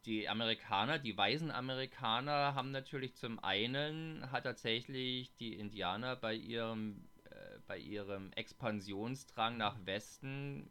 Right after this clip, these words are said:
mehr oder weniger so in die Enge getrieben und dass, dass sie halt als große Kultur fast ausgelöscht wurden. Zum anderen ist aber natürlich im amerikanischen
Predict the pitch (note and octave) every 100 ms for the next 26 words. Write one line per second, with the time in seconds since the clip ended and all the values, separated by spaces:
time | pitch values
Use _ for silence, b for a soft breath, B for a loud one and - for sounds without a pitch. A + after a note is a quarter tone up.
0 | - D2+ G#2 G#2+ A2 G#2+ G#2+ G#2+ G2+ G2+
1 | G#2 A2+ A2+ - G#2+ B2+ B2+ A2+ A#2+ A#2+
2 | C3 A#2 - G#2 - - - - - -
3 | A2+ - - A#2+ A#2+ A2+ A#2+ A#2 - A2
4 | A2 - - A#2 C#3 B2 - B2 A2 -
5 | C3+ D#3+ E3 - A#2 - - C3+ - B2+
6 | G#2 G#2 G#2+ - G2 G#2 C3+ E3+ F3+ B
7 | B B B B B B B A2+ A2+ C#3
8 | G#2+ B2 F3+ D#3 D3+ C3+ C#3 C#3 C3+ C#3
9 | C3+ C3 B2+ A#2+ - A2+ A2+ - G#2 A2+
10 | D#3+ D3 C3+